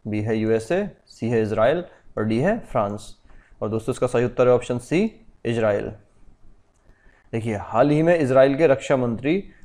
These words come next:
नफ्ताली बेन्नेट ने यह कहा है, यह दावा किया है कि उनके देश में वैज्ञानिकों ने कोरोना वायरस से लड़ने वाली एंटीबॉडी को विकसित करने में सफलता हासिल कर ली है।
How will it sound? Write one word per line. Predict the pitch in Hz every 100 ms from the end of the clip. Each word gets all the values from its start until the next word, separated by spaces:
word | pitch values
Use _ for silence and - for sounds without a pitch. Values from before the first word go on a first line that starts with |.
| -
नफ्ताली | 135 135 131 127 170
बेन्नेट | 135 131 131 143 127
ने | 139
यह | 139 131
कहा | 120 110 117
है, | 127 185 -
यह | 113 135
दावा | 139 123 131
किया | 120 110 107
है | 190 - _ _ -
कि |
उनके | 143 139 165 139
देश | 131 123
में | 170
वैज्ञानिकों | 127 120 123 127 127 127
ने | 156
कोरोना | - 127 139 160
वायरस | 143 120 127 -
से | 151
लड़ने | 120 127 147
वाली | 127 120 151 -
एंटीबॉडी | 120 127 160 123 117 123 104 - _ _
को | -
विकसित | 131 120 - 147
करने | 135 123 127
में | 156
सफलता | 147 120 123 131
हासिल | 110 101 127 120
कर | 113
ली | 117 202
है। | 139 104 98